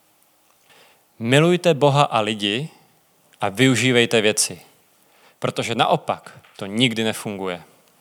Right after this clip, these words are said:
A tady jsou dva kroky, jak to jednoduše a prakticky udělat. Řekněte v průběhu měsíce května jedné věci ve vašem životě dost. Vyberte si jednu věc,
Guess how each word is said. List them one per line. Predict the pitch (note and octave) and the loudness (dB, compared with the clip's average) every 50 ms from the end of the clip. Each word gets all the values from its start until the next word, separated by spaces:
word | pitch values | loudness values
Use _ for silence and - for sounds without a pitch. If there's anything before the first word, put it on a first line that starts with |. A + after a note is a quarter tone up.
| _ _ _ _ _ _ _ _ _ _ _ _ _ _ _ _ _ _ _ - - - - - | _ _ _ _ _ _ _ _ _ _ _ _ _ _ _ _ _ _ _ -20 -20 -20 -6 -4
A | - | 0
tady | - D#3 F3+ F3 | 2 2 2 2
jsou | - - F#3+ | 2 0 0
dva | E3 C#3 F3 | 2 2 0
kroky, | F3+ - C3 A#2 - - A2 G#2 G#2 B2 C#3+ - _ _ _ _ _ _ - | 2 2 -2 -2 -2 -4 -4 -4 -4 -6 -10 -14 _ _ _ _ _ _ -2
jak | B2+ B2 - | -2 -2 0
to | - - | -2 0
jednoduše | A2+ A#2 B2+ B2+ B2 B2+ A#2+ B2+ B2+ - - C3+ B2+ C#3 D3 - _ - | 2 4 4 4 2 0 -2 -2 -2 -2 0 -2 -2 -4 -6 -10 _ -10
a | A#2+ | -8
prakticky | - - A#2+ A#2+ - - A#2+ - - - C3+ | -2 0 0 0 0 -2 -4 -4 -6 -6 -8
udělat. | C#3 A2+ G#2+ A2 G2 - A#2+ - - - - _ _ _ _ _ _ _ _ _ _ _ _ _ _ _ _ _ _ _ - - - - - - _ _ - | -8 -2 -2 -2 -2 -2 -6 -12 -20 -20 -20 _ _ _ _ _ _ _ _ _ _ _ _ _ _ _ _ _ _ _ -20 -20 -20 -20 -20 -20 _ _ -2
Řekněte | - D3 D3 - - D#3 D3+ - F3+ | -2 -2 0 0 -2 -2 0 0 -2
v | - - | -2 -2
průběhu | - E3 D#3+ E3+ E3 E3 | -4 -2 0 0 0 2
měsíce | E3 D3+ C#3+ - - E3+ - - E3+ | 2 0 0 -2 -2 -2 -2 -2 -2
května | - C3+ B2+ A#2 - - G#2+ G2+ G2+ | 0 0 0 0 0 -2 -2 -2 0
jedné | G#2 A#2 - D3 E3 E3 D#3+ C#3 | 2 2 2 2 4 2 2 2
věci | B2 A2+ - - - | 0 -2 -4 -4 0
ve | A2+ A#2+ | 0 2
vašem | A2+ A#2+ A#2 - - A#2+ A2 | 2 2 2 2 -2 -2 -4
životě | F#2+ A#2 A2 A2 - - A2+ | -2 -2 -2 -2 0 0 0
dost. | G2+ G#2+ F#2+ F2 - - - - - - _ _ _ _ _ _ _ _ _ _ _ _ | 0 0 -2 -2 -4 -6 -6 -8 -14 -20 _ _ _ _ _ _ _ _ _ _ _ _
Vyberte | B2+ B2+ C3+ D3+ D3 - A2+ | -2 0 0 0 0 -2 -4
si | - - - G#2+ | -6 -4 -2 0
jednu | G#2+ A#2+ C3 D#3+ F#3 F3 | 0 2 2 4 2 4
věc, | C3+ A#2 G#2 G#2 A#2+ - - - - | 4 4 4 2 2 -2 -6 -8 -8